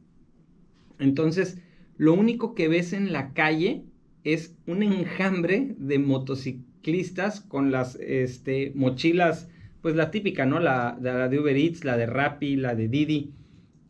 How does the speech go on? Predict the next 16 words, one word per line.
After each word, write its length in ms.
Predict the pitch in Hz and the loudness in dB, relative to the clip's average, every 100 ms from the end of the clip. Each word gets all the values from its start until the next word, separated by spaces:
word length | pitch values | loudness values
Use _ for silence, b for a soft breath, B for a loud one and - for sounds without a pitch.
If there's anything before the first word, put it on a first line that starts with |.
| _ | _
Eh, 400 | 135 127 120 120 - | 0 0 0 -6 -14
son, 500 | - 160 175 180 - | -6 -2 0 -2 -12
son 240 | - 170 180 | -4 0 2
realmente, 460 | 185 185 180 170 | 2 2 0 -4
como 220 | 156 143 139 | -2 -2 0
bien 180 | 156 | 0
lo 60 | 156 | 0
mencionaste 520 | 147 139 135 147 143 | 0 -2 -2 -4 -4
ahorita, 360 | 143 147 165 - | -4 -2 -4 -4
son 300 | 160 165 - | -4 -4 -2
los 400 | 156 143 - - | -2 -2 -4 -6
nuevos 580 | 160 170 175 175 175 - | -2 0 2 0 -2 -4
reyes 640 | 131 139 151 143 151 - - | -6 0 0 0 -4 -4 -4
de 160 | 127 | -2
la 160 | 113 107 | 0 -2
calle. 380 | 107 98 95 | -2 -2 -6